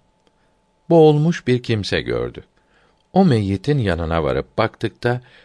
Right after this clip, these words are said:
gördü ki serçe parmağında Yemen taşından yüzük var.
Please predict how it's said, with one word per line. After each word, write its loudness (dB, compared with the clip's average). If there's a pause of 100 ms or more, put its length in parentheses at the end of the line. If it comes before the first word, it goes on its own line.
(120)
gördü 0
ki -8 (520)
serçe -2
parmağında -6 (460)
Yemen 0
taşından -2
yüzük -6
var. -10